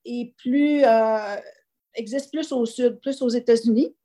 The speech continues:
Euh, donc, même, euh, je dirais que même à Berthierville, on commence à être un petit peu au nord, euh, de la zone où les noix peuvent avoir le temps de bien se remplir.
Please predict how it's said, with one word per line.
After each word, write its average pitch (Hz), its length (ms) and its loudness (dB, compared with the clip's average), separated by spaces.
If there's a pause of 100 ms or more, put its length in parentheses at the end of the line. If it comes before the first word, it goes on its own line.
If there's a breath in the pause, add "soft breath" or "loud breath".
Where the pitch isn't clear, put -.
(220)
Euh, 196 440 -6
donc, 226 440 -2
même, 233 840 0
euh, 208 340 -2
je 190 120 -14
dirais 214 320 -6
que 233 100 -6
même 226 300 -2
à 220 80 0
Berthierville, 240 920 0 (520)
on 220 280 0 (100)
commence 254 400 2
à 247 60 0
être 226 100 -4
un 233 140 -2
petit - 200 -10
peu 262 320 2
au 220 160 -2
nord, 233 760 -6
euh, 202 360 -4 (160)
de 185 220 2
la 208 180 6
zone 247 400 6
où 262 140 6
les 247 160 8
noix 240 500 6
peuvent 226 200 2
avoir 220 240 0
le 208 120 -8
temps 233 200 -6
de 214 120 -6
bien 214 240 -8
se 220 180 -14
remplir. 196 460 -6